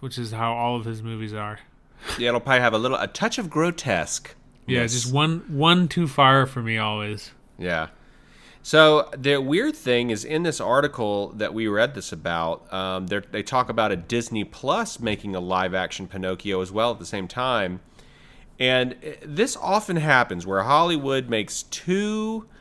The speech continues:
Speaker 2: movies of the same thing, you know, the Snow White and the Huntsman and something else.
Speaker 1: Yeah, uh, well, I know they did The Jungle Book, and then Andy Serkis made that Mowgli movie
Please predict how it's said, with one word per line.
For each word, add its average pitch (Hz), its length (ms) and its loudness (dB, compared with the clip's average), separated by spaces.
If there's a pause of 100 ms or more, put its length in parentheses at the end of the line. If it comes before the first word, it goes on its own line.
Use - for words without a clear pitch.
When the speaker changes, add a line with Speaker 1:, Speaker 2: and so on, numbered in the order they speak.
(760)
Speaker 2:
movies 139 500 4
of 107 160 2
the 104 100 -4
same 156 420 0
thing, 135 680 0
you 117 80 -8
know, 101 200 0
the 90 160 -10
Snow 135 280 0
White 147 240 2
and 139 80 -8
the 131 100 0
Huntsman 127 600 -2
and 95 680 -2 (760)
something 117 380 -8
else. 123 500 -6 (580)
Speaker 1:
Yeah, 127 360 0 (240)
uh, 123 420 -6 (560)
well, 151 120 8
I 151 100 10
know 175 180 6
they 170 140 6
did 147 240 2
The 135 80 4
Jungle 143 320 2
Book, 135 200 4
and 123 140 0
then 120 100 0
Andy 123 240 0
Serkis 131 400 0
made 120 180 0
that 117 140 -2
Mowgli 123 500 0
movie 113 460 -4